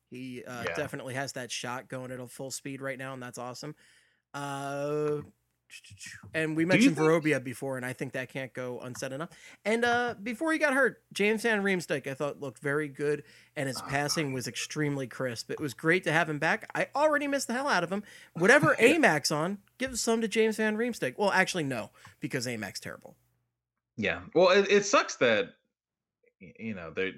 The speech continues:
Speaker 2: they brought back the big off-season moves where they bring in J V R,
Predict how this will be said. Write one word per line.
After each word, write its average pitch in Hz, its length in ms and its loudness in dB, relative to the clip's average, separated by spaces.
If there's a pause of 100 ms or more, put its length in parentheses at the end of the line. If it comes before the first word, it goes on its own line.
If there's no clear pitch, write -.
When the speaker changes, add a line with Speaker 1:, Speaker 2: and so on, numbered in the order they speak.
(100)
Speaker 2:
they 107 120 -2
brought 117 340 2
back 92 320 0 (920)
the 117 80 2
big 120 160 4
off-season 101 520 2
moves 90 340 -6
where 87 120 -4
they 90 80 -4
bring 90 220 -2
in 85 100 -6
J 87 160 -2
V 85 100 -4
R, 82 300 -4